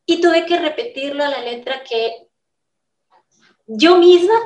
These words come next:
cuando lo, lo, lo, lo, lo decía, me sentía completa, me, me, me estaba traicionando a mí misma, me ofre-, me, me obligaron a traicionarme a mí misma.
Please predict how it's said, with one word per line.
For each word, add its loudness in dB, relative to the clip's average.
cuando -4
lo, -2
lo, 0
lo, -2
lo, 0
lo 2
decía, 0
me -4
sentía -8
completa, -6
me, -12
me, -10
me -10
estaba -4
traicionando -4
a -8
mí -10
misma, -10
me -2
ofre-, -8
me, -12
me -8
obligaron -4
a -10
traicionarme -6
a -2
mí 0
misma. -4